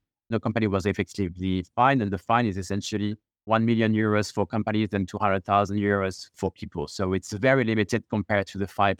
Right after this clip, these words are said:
percent turnover worldwide. Considering what changes has brought the two French laws to French companies without sanctions, we can only imagine what it will bring to compliance practice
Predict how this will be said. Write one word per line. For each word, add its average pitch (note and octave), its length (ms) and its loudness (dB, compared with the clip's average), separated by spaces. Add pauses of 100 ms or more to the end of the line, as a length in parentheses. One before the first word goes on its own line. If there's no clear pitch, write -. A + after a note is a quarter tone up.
(440)
percent F#2+ 580 -2 (300)
turnover G2 600 0
worldwide. F#2+ 600 -2 (580)
Considering D#3 500 0
what B2+ 160 -2
changes C#3+ 440 -2
has A2 320 -2
brought A#2 440 2
the G#2 140 -8
two B2+ 260 -6
French A2+ 360 -2
laws A2+ 240 2
to - 260 -10
French A#2 360 -4
companies A2 600 -2 (340)
without B2 360 4
sanctions, B2+ 720 0 (560)
we A2+ 140 -2
can A#2+ 200 0
only D#3+ 300 2
imagine B2 520 0
what A#2+ 260 -2
it - 160 -10
will A#2+ 100 2
bring B2 400 0
to A2 560 -2 (340)
compliance A2+ 760 0 (240)
practice G#2+ 680 0